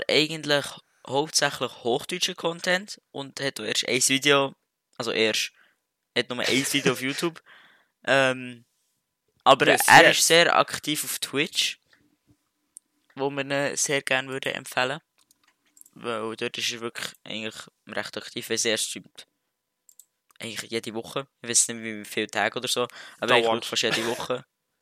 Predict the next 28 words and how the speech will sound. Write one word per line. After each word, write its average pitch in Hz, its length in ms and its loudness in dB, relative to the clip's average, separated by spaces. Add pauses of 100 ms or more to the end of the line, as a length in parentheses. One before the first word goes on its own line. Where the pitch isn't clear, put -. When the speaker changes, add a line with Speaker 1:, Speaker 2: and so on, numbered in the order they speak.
(240)
Speaker 1:
<laughs> - 100 -14
Und 131 240 -8
fast 120 220 2
jeden 120 220 4
Tag. 123 380 6 (520)
Und 131 140 2
er 135 60 4
ist 139 80 2
wirklich 147 200 -2
sehr 135 140 4
sympathisch. - 840 -2 (220)
Ähm, 113 500 -2 (1000)
genau. 117 440 0
Speaker 2:
Freut 160 200 2
Speaker 1:
Also, - 140 6
Speaker 2:
sich - 80 4
Speaker 1:
er 156 80 8
Speaker 2:
auch 151 60 6
immer, 156 120 4
Speaker 1:
heisst 147 100 4
Speaker 2:
wenn 151 60 0
man 135 80 -4
in 127 80 -6
den 131 80 -8
Chat - 220 -12
kommt. 127 320 -12
<laughs> - 1160 -14
Speaker 1:
Genau. 120 420 0